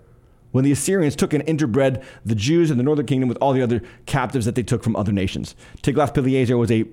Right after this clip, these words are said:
powerful Assyrian king, and he dominated the northern region, and he almost destroys the southern kingdom, but he doesn't. An angel of the Lord strikes down his army and, and spares them during the days of Hezekiah. We'll read about that later. But this is what's happening,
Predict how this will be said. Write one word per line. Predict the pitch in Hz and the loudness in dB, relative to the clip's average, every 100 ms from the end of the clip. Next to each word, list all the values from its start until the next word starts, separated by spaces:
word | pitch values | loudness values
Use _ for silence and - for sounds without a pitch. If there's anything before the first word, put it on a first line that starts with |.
| - | -6
powerful | - 160 196 220 196 | -2 0 0 0 -2
Assyrian | 139 139 123 110 | -2 -2 -2 -2
king, | 107 180 180 185 - - - - - - - | -2 0 0 -2 -6 -20 -20 -20 -20 -18 -6
and | 120 123 113 | -2 0 0
he | 110 | 0
dominated | 90 156 180 175 165 | 2 2 2 2 2
the | |
northern | 143 143 135 | 2 2 2
region, | 127 120 127 | 0 0 -2
and | 123 113 | 0 -2
he | - | -2
almost | - 190 262 247 123 117 - - | 0 2 4 4 2 0 -6 -4
destroys | 123 - 160 139 127 - | -2 -2 0 2 2 -2
the | 110 | -6
southern | 101 - 185 175 131 | -4 0 0 0 -2
kingdom, | 120 110 101 95 - | -2 -2 -2 -4 -6
but | 123 | -4
he | 101 104 | -2 -2
doesn't. | 135 131 113 82 - - - - _ | 0 0 0 -6 -10 -20 -20 -20 _
An | 104 110 | -4 -2
angel | 131 123 | 0 0
of | |
the | 117 | 2
Lord | 117 117 | 0 0
strikes | - 117 | -2 -2
down | - 113 | 0 0
his | 110 | 0
army | 107 107 104 | 0 0 0
and, | 98 90 - - | 0 -4 -8 -10
and | 101 | -6
spares | 101 - 127 120 | -4 0 0 2
them | 107 | 0
during | 104 104 | 0 -2
the | |
days | 92 107 | -2 -2
of | 92 | -2
Hezekiah. | 85 107 117 107 | -4 -4 -4 -4
We'll | 95 117 | -2 -2
read | 113 110 | 0 -2
about | 98 | -2
that | 101 87 | -4 -2
later. | 92 82 - - - - - - | -2 -4 -8 -18 -20 -20 -12 -4
But | 131 | -4
this | 101 104 202 220 | -2 0 0 0
is | 202 | -2
what's | 185 | -2
happening, | - 180 185 117 87 | -2 -4 -2 -4 -4